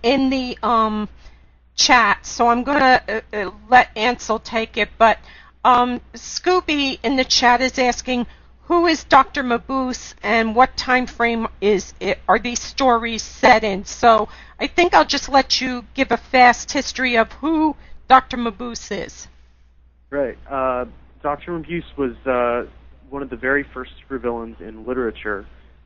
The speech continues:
Speaker 2: Um, he was created by, uh, an author named Norbert Jacques way back in Germany. I wanna say Germany. And, um, he, uh, Fritz Lang, um, this very famous German film director, uh, did this trilogy of films about him.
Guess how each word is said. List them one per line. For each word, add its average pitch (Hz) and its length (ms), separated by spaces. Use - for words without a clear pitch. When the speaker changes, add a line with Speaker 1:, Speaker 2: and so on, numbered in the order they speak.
Speaker 2:
Um, 113 240
he 123 100
was 113 100
created 127 260
by, 113 400
uh, 107 300
an 117 100
author 120 240
named 107 220
Norbert 113 340
Jacques 110 400
way 110 120
back 113 320
in 107 460
Germany. 113 400
I 107 40
wanna 107 200
say 98 80
Germany. 98 360
And, 123 280
um, 113 420
he, 127 400
uh, 113 420
Fritz 151 220
Lang, 135 400
um, 113 320
this 110 160
very 143 200
famous 123 280
German 127 300
film 151 200
director, 113 440
uh, 113 240
did 127 140
this 123 120
trilogy 139 340
of 117 60
films 131 260
about 107 240
him. 107 260